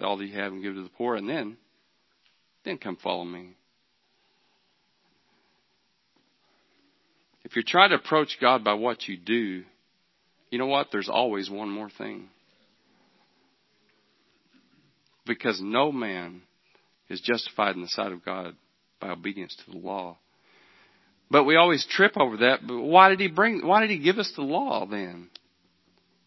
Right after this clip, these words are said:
Because they sought to make their own way.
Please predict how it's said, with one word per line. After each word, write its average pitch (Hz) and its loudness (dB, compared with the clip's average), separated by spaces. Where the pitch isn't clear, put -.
Because 135 -2
they 139 2
sought 151 2
to 131 -8
make 127 -4
their 113 -4
own 123 -4
way. 92 -6